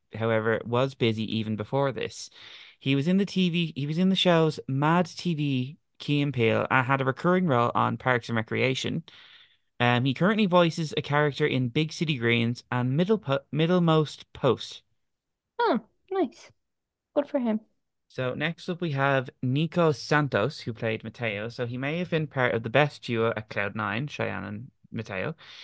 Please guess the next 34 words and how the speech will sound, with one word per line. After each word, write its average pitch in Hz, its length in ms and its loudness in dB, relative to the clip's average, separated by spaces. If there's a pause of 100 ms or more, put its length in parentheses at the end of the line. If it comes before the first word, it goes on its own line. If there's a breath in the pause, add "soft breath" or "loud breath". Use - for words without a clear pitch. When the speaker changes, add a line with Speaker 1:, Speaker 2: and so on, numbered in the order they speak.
(160 loud breath)
Speaker 2:
Mm-hmm. 226 380 2
Speaker 1:
Um, 123 340 0
he's 151 460 -4
in 143 160 0
movies 127 280 0
such 123 240 -6
as 120 380 2
Paul 175 320 2
Blart 175 220 4
Mall 131 220 2
Cop - 320 -4
Two, 139 420 0 (500 soft breath)
Crazy 160 380 0
Rich 135 240 0
Asians, 117 640 -2 (240)
Guardians 147 380 2
of 139 80 -6
the 139 40 -2
Galaxy 131 340 2
Volume 113 300 0
Three, 110 440 -4 (440)
Happiness 151 380 0
for 135 140 -2
Beginners, 110 680 -2 (140)
and 113 120 0
The 110 60 -4
Re-Education 131 560 0
of 113 60 -2
Molly 107 180 -2
Singer. 123 380 -2 (400 soft breath)
He's 185 160 0
also 294 260 2
a 233 80 4
judge 196 320 6